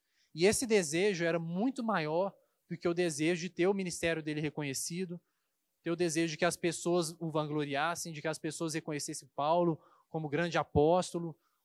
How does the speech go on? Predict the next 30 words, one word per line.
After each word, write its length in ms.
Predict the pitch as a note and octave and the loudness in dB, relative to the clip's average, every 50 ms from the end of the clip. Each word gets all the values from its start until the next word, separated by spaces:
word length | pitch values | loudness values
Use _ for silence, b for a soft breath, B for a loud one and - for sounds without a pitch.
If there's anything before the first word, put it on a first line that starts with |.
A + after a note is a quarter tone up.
| _ | _
como 160 | - D3 D#3 D3+ | -10 -8 -8 -6
o 40 | |
cara 300 | - - D3+ D#3 D#3+ E3 | 0 2 4 4 4 4
que, 320 | D#3 - E3+ E3 D#3+ D#3 D3+ | 2 0 -2 0 0 0 -2
que 140 | - E3 - | -6 -12 -6
plantou 360 | - D3 D3 - D#3+ D#3 C#3 | -4 -4 -2 0 0 0 2
várias 360 | C3+ C#3+ D3+ E3 E3+ D3+ C3+ | 4 2 2 2 0 -2 -6
igrejas. 580 | C3 A#2 C3 C#3 D3 D#3+ D#3 D#3+ D#3 - - _ _ _ _ _ | -6 -6 -4 -2 -2 -2 -4 -6 -8 -14 -16 _ _ _ _ _
Paulo, 220 | - F3 G3 A3 A3+ | 2 4 4 4 4
ele 180 | F3+ G3 G3 G#3 | 2 2 2 2
não 220 | F#3 F#3 B3 C#4 | 0 0 0 -2
tava 400 | B3+ - F3 F3 G3 G#3+ F#3 D#3+ | -2 -2 0 2 2 2 0 -2
interessado 640 | D#3 D#3 C#3 C#3 C3+ C3 A#2+ - - A#2 A2 G#2 G#2+ | -4 -6 -6 -4 -4 -4 -4 -6 -8 -8 -8 -8 -12
nisso. 320 | G#2 G2 - - - - - | -18 -20 -20 -20 -20 -18 -8
Ele 200 | - D3 D3 D#3 | -8 -6 -6 -6
queria 560 | - - F#3 F3 D3 D3+ D3+ D#3 E3 E3+ E3 _ _ _ _ _ _ _ _ | 0 2 2 2 2 0 0 0 0 0 -2 _ _ _ _ _ _ _ _
que 80 | - C#3+ | -10 -8
o 20 | |
evangelho 580 | C3+ D3 C#3+ C3+ A#2 B2+ B2 B2+ B2+ C3+ C3+ C#3 _ _ _ _ _ _ _ _ - | -8 -6 -8 -6 -4 -4 -4 -4 -4 -6 -10 -14 _ _ _ _ _ _ _ _ -14
fosse 420 | C3 A#2+ A#2+ A#2+ - - - B2 - _ _ _ _ _ _ _ _ _ - | -10 -10 -8 -8 -8 -10 -12 -14 -20 _ _ _ _ _ _ _ _ _ -12
propagado. 600 | - A#2 - C3+ B2 A#2+ A#2 G#2+ G2+ F#2+ F2+ - _ _ _ _ _ _ _ _ _ _ _ _ _ _ _ _ _ _ _ _ _ _ _ _ _ _ _ _ _ _ _ _ _ _ _ _ _ _ _ _ _ _ _ _ - | -12 -4 -2 -2 -2 0 0 -2 -4 -4 -8 -12 _ _ _ _ _ _ _ _ _ _ _ _ _ _ _ _ _ _ _ _ _ _ _ _ _ _ _ _ _ _ _ _ _ _ _ _ _ _ _ _ _ _ _ _ -4
E 100 | E3 F3 | -2 -2
esse 140 | F#3 - A3+ | 0 0 0
é 40 | |
um 60 | A#3 G#3+ | 0 0
desafio 440 | F#3 A#3+ A#3+ A3 - - G3+ G#3+ | 0 0 0 0 0 -4 -8 -6
pra 180 | - - D#3 C#3+ | -4 -2 -4 -2
nós 220 | C3 B2 A#2+ A2+ | -2 -4 -8 -8
também, 360 | - A#2+ A2 A2 G#2+ G#2+ G#2+ G#2+ | -10 -12 -12 -12 -14 -14 -16 -14
é, 260 | A2 A#2+ A#2 A2+ A2 | -12 -10 -10 -10 -10